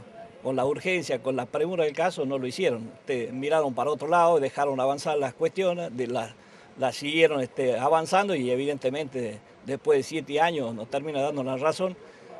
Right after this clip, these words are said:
Muy triste, no alegría, tristeza, porque en realidad ya lo que veníamos diciendo, que este sistema perverso que se había instalado en la Municipalidad de Antofagasta de la Sierra iba a terminar en eso, en una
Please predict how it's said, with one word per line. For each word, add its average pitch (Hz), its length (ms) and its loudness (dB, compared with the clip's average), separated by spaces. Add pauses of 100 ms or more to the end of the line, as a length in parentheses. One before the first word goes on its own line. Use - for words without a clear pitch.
(200)
Muy 226 180 2
triste, 196 480 4
no 202 200 4
alegría, 180 500 4
tristeza, 196 520 4
porque 139 200 0
en 135 100 0
realidad 151 520 4
ya 165 140 6
lo 147 140 2
que 135 120 -4
veníamos 160 380 -2
diciendo, 143 480 -4 (520)
que 180 160 4
este 175 360 4
sistema 170 520 0
perverso 170 540 2
que 131 100 -4
se 147 140 -4
había 160 120 2
instalado 160 340 2
en 156 60 0
la 143 60 -2
Municipalidad 151 360 -2
de 165 140 0
Antofagasta 160 400 -2 (260)
de 139 160 -2
la 160 100 2
Sierra 190 320 -4
iba 139 160 2
a 123 40 0
terminar 147 360 -4
en 151 100 -6
eso, 127 300 -6 (320)
en 131 140 -2
una 143 420 -2